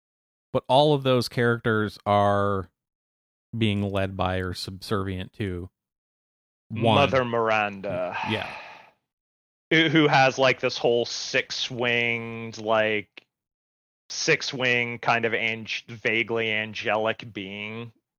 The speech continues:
Speaker 2: that, uh, look going on. And yeah, like, the, the whole setup is, uh, as when the game starts, Chris Redfield, who's, like, a longtime protagonist of the franchise who showed up briefly in seven,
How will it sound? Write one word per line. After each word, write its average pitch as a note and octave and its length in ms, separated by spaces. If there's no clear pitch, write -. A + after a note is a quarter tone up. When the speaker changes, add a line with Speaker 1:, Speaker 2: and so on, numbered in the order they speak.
Speaker 2:
that, C3 220
uh, B2 180
look B2 540
going C3+ 340
on. C#3 440
And B2+ 240
yeah, B2 220
like, B2 300
the, C3 160
the B2 180
whole B2+ 220
setup A2+ 680
is, G#2 680
uh, G#2 540
as C#3 160
when C#3+ 140
the C3+ 80
game B2+ 300
starts, A2+ 560
Chris - 440
Redfield, G#2+ 840
who's, A2 200
like, A2 220
a G#2 40
longtime G#2+ 720
protagonist G2+ 840
of F#2+ 100
the G2+ 100
franchise G2 720
who G#2 120
showed G2 320
up G2+ 200
briefly G2 640
in F#2+ 140
seven, F#2 880